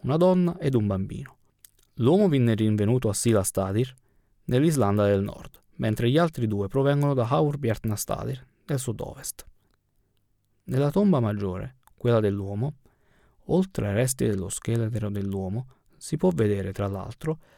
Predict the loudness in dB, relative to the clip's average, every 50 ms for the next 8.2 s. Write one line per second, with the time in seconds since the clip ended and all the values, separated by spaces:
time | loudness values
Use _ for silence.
0 | _ _ -2 0 0 2 2 2 2 0 -2 -2 0 0 2 2 0 0 -2 -2
1 | 0 0 0 0 -2 -8 -16 -18 _ _ _ _ _ _ _ _ _ _ _ _
2 | -4 0 0 2 0 0 -2 -6 -8 -8 -10 -12 -16 _ _ _ _ _ _ _
3 | _ -2 0 2 2 4 4 4 2 2 0 -2 -4 -6 -6 -8 _ _ _ _
4 | 0 2 2 2 0 -2 -4 -6 -8 -12 -12 -12 -14 -16 -20 -20 -20 _ _ _
5 | _ _ _ _ _ _ _ _ _ _ _ _ _ _ _ _ 2 4 6 6
6 | 6 4 2 0 0 2 2 2 2 0 0 -2 -2 -2 -2 -4 -6 -6 -4 0
7 | 2 4 4 2 2 0 -2 0 0 0 0 0 0 0 0 0 -2 -6 -8 -10
8 | -12 -14 -16 _